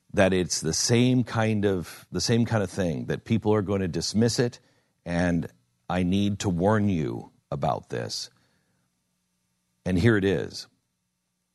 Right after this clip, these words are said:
Do you remember what Osama bin Laden said right after two thousand? That at first, I was like, "What?" No, he's, I'm sorry, he said it right before, uh, September eleventh.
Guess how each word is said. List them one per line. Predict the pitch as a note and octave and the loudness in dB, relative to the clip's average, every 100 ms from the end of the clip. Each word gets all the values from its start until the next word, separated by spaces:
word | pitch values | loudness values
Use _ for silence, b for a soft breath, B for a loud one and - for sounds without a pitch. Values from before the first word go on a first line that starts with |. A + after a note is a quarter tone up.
| _ _ _ _ _ _ _ _ _ _ _ _ _ _ _ _ _ _ _ _ _ _ _ _ _ _ _ | _ _ _ _ _ _ _ _ _ _ _ _ _ _ _ _ _ _ _ _ _ _ _ _ _ _ _
Do | F#2 A#2 | 0 4
you | C#3+ | 6
remember | F#3+ F#3 D#3 C#3+ | 6 4 4 2
what | A2+ F#2 - | 2 0 0
Osama | F#2+ A2+ G#2 F#2+ | -4 0 0 0
bin | F#2+ | 0
Laden | F2+ E2+ E2 E2 | 2 2 0 -2
said | - F#2 D#2 A#1 B1 | -2 0 0 0 -2
right | C2+ E2+ F2+ | 2 2 4
after | F2+ - | 0 -2
two | D#2+ F#2 E2 | -6 -6 -2
thousand? | E2 D#2 C#2+ A#1 C2 | 0 0 -2 -6 -4
That | E2+ | -4
at | F2 | -4
first, | - - E3+ F2+ D#2 - _ _ _ _ _ - | -2 0 2 0 -4 -10 _ _ _ _ _ -10
I | |
was | G2 | -2
like, | G#2+ G2 | -2 0
"What?" | B2 - | -2 0
No, | G2 G#2+ A2+ | -2 2 2
he's, | F#2+ G2 | 0 0
I'm | G2 | 0
sorry, | F#2 F2 D#2 | 0 -2 0
he | G#2+ | 0
said | - C#3 B2 | 2 2 0
it | A2 - | -4 -8
right | - A2 A#2 | -2 -2 0
before, | G2+ - C#3+ C3+ F2+ B1+ - _ _ - | -8 -6 0 2 0 -4 -12 _ _ -4
uh, | D#2 C#2+ A#1 | -2 0 -2
September | - F2 - F#2+ D#2 | -2 -4 -2 -2 0
eleventh. | D2 C2 G#1 - | -2 -4 -10 -16